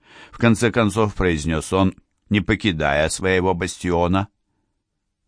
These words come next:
С другого конца стола Брайан подал слабый знак согласия. Текли секунды. Затем послышался шум отодвигаемого стула. Энтони сидел, не двигаясь,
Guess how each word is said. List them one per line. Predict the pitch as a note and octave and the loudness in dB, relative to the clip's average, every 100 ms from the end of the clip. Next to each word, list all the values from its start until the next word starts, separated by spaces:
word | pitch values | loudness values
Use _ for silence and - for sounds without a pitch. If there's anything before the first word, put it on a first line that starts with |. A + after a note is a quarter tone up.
| _ | _
С | E2+ | -8
другого | E2 G2 F#2 D3 D3 | -2 0 4 6 6
конца | C3+ C3 A#2+ B2 B2 | 4 -2 -2 -2 -4
стола | - F2+ E2+ F2+ G#2 - _ _ - - - | -4 -4 -2 -2 -2 -10 _ _ -20 -20 -14
Брайан | E2 B2 F3+ F3+ E3+ - | -2 2 4 4 2 0
подал | D3 D#3 C#3+ C#3+ | 2 4 4 2
слабый | - B2+ D3 D#3 C3 G#2+ F2 | 0 0 2 2 2 0 0
знак | E2 G2 F2+ | 0 0 0
согласия. | - D#2+ D2+ F2 F#2 F2+ F2+ G#2 - _ _ _ _ _ _ _ _ _ _ | -4 -6 -2 -2 -2 -6 -8 -8 -16 _ _ _ _ _ _ _ _ _ _
Текли | - F#2+ F#2 G2 G2+ | -2 -2 0 0 2
секунды. | - C3+ - D#2+ D2 D2 F#2+ - _ _ _ _ - - | 0 -4 -2 -2 -2 -2 -6 -8 _ _ _ _ -20 -8
Затем | G2 B2 D3 D3 | 2 4 6 4
послышался | C#3+ - C#3+ - B2 - A#2 | 2 0 -2 0 -2 0 0
шум | - C3+ B2+ - | 2 2 2 0
отодвигаемого | G#2 G#2 G2 F#2+ G2 G2 F#2 E2+ E2 D#2 | -2 0 0 0 2 2 2 0 -2 -4
стула. | - C#2+ C#2+ D#2+ G2+ _ _ _ _ - - | -8 -10 -6 -6 -6 _ _ _ _ -16 -2
Энтони | E3 F#3 F3 E3+ | 0 2 2 2
сидел, | D3+ C#3+ A#2+ D3 B2+ | 2 -2 2 2 4
не | A#2 | 2
двигаясь, | F2+ A2+ C3+ C3+ C3 C3+ - | 0 -2 -2 -2 -2 -2 -6